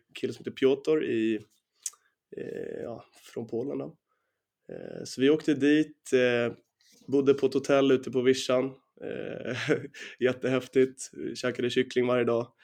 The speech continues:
Ehm, f-, eh, totalt kaos på hotellet. Eh, alla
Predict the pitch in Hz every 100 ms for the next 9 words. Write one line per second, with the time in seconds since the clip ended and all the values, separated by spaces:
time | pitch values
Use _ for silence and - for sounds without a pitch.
0 | - - - _ - 110 110 107 101 104
1 | 104 117 _ _ _ _ _ _ _ -
2 | 143 - 113 135 131 127 127 - 143 180
3 | 160 135 160 143 139 131 120 135 135 135
4 | - - _ - 58 - 143 143 143 135
5 | 127 -